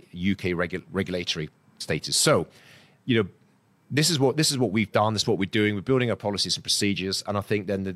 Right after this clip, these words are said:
the next stage beyond that is just trying to find where do we think the biggest wins will come from? Because there's a million things we can do,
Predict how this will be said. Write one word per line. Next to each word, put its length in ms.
the 80
next 500
stage 300
beyond 300
that 180
is 80
just 280
trying 240
to 60
find 440
where 140
do 80
we 100
think 340
the 80
biggest 360
wins 360
will 80
come 240
from? 200
Because 320
there's 120
a 60
million 320
things 300
we 100
can 200
do, 280